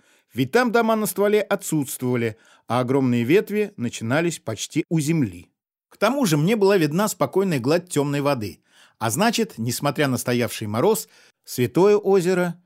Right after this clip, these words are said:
не покрывал ледяной панцирь. На нем вообще ни одной льдинки не наблюдалось. Проходя под кронами последнего дерева,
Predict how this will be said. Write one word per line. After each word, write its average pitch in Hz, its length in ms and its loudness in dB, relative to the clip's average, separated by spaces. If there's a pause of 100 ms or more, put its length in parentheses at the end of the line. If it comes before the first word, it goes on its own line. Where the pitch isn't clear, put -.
(120)
не 147 140 0
покрывал 143 540 0
ледяной 101 400 -4
панцирь. 95 520 -10 (340)
На 117 100 0
нем 196 160 2
вообще 208 320 0
ни 151 100 2
одной 170 260 0
льдинки 170 380 -2
не 104 120 -4
наблюдалось. 92 680 -10 (760)
Проходя 175 420 2
под 165 180 0
кронами 170 360 2
последнего 117 540 -4
дерева, 196 460 2